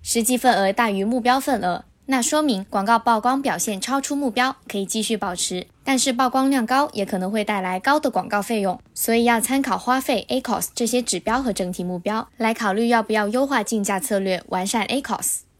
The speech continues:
第二种可能是实际排名比目标排名高，但实际份额比目标份额少。这种情况下，说明竞争对手相对较多，而且势均力敌。我们可以考虑用优化竞价策略或者提高相关性的方法，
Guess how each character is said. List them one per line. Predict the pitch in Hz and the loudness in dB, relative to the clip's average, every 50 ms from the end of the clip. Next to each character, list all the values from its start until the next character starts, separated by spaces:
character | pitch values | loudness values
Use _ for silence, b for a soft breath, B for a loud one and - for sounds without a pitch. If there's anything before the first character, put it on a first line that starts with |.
| _ _ - | _ _ -6
第 | - 202 | -2 2
二 | - 262 262 240 | 4 6 6 6
种 | 208 226 196 196 214 | 4 4 2 2 0
可 | - - 196 | 0 0 0
能 | 190 185 196 | 0 0 0
是 | - - 247 220 | 0 0 0 0
实 | - - 202 | 0 0 0
际 | 190 233 226 | 0 0 -2
排 | - 214 190 185 | -2 -2 -4 -2
名 | 185 190 190 196 | -2 -2 -4 -4
比 | - 202 180 | -4 -4 -4
目 | 175 214 220 | -2 -2 0
标 | 202 214 220 240 | 2 2 2 2
排 | 226 226 202 185 | 2 0 -4 -4
名 | 185 185 180 | -4 -6 -2
高， | - 214 233 247 - - _ | 0 0 0 0 0 -2 _
但 | 247 233 214 | 0 2 2
实 | - - 202 | 2 2 2
际 | 190 233 226 | 2 0 2
份 | - 240 220 190 - | 2 2 0 2 0
额 | 190 185 | -2 -2
比 | 180 208 190 | -2 -4 -2
目 | 185 208 226 | 0 0 0
标 | 202 226 233 240 247 | 0 2 0 0 0
份 | - 285 254 | 0 -2 -2
额 | - 180 180 | -2 -2 -2
少。 | 185 - 190 165 - - _ _ _ | -2 -2 -4 -4 -8 -12 _ _ _
这 | - 269 | 0 0
种 | 233 240 214 196 | 2 2 2 0
情 | 190 - 202 | 0 0 0
况 | 196 233 220 214 208 | 0 0 0 0 2
下， | - 226 214 202 | 2 2 2 2
说 | 202 - 277 285 | 2 0 2 2
明 | 254 220 214 | 2 2 2
竞 | - 247 233 | 2 0 0
争 | 202 240 247 254 | 2 2 0 2
对 | 285 269 233 | 2 2 2
手 | - 202 175 180 | 2 0 -2 -2
相 | - 226 233 247 | 0 0 0 2
对 | 262 240 214 | 2 2 2
较 | - 208 196 | 2 0 0
多， | 190 226 247 254 254 - | 0 0 0 0 0 -2
而 | - 196 196 | -2 0 0
且 | 202 - 214 185 | 0 0 -2 -2
势 | 180 - - 262 226 | -2 0 0 0 0
均 | 233 254 254 269 | 2 2 2 2
力 | 277 240 | 2 0
敌。 | 208 - 180 170 - - _ | 0 -2 -4 -4 -4 -6 _
我 | - 220 | 0 2
们 | 226 240 | 2 2
可 | 262 269 | 4 4
以 | 262 277 | 2 2
考 | 269 269 233 185 | 2 0 0 0
虑 | 185 214 220 208 | 2 2 0 2
用 | 202 214 202 208 | 0 0 0 2
优 | 247 262 285 | 2 2 2
化 | 285 277 233 | 2 2 0
竞 | 214 - 233 214 202 | 0 0 -2 0 0
价 | 208 202 196 | 0 0 0
策 | 196 - 214 190 | -2 -2 -2 -2
略 | 185 185 180 - - _ | 0 -2 -2 -4 -4 _
或 | - 240 | 0 0
者 | 214 220 196 | 2 2 0
提 | 190 - - 196 | 0 0 -4 -2
高 | 185 226 240 | 2 2 2
相 | 247 - 269 262 | 2 2 0 0
关 | 262 285 285 | 2 0 0
性 | 277 302 277 | 0 0 0
的 | 214 196 | 0 0
方 | - 247 262 285 | 0 0 -2 0
法， | 269 240 175 | -2 -2 -4